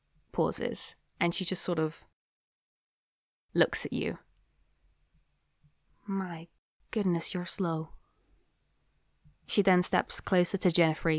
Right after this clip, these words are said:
and looms over her. I wonder what would happen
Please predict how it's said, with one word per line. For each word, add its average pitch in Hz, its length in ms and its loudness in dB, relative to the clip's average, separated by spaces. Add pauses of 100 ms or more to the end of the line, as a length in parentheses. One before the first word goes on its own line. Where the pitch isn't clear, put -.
(120)
and 151 320 -4 (200)
looms 160 680 4 (180)
over 156 220 2
her. 147 220 -4 (2750)
I 269 100 6
wonder 359 320 4
what 226 260 4
would 190 100 6
happen 156 720 -2